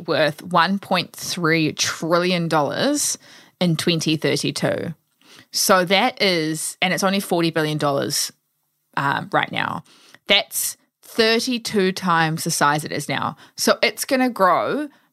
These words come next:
by thirty-two times by, you know, in the next ten years, which is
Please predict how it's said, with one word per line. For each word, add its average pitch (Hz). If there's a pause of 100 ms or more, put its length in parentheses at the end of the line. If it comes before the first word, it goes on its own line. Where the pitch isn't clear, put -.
by 180
thirty-two 180
times 247 (680)
by, 151 (140)
you 165
know, 143
in 165
the 156
next - (140)
ten 156
years, -
which 180
is 208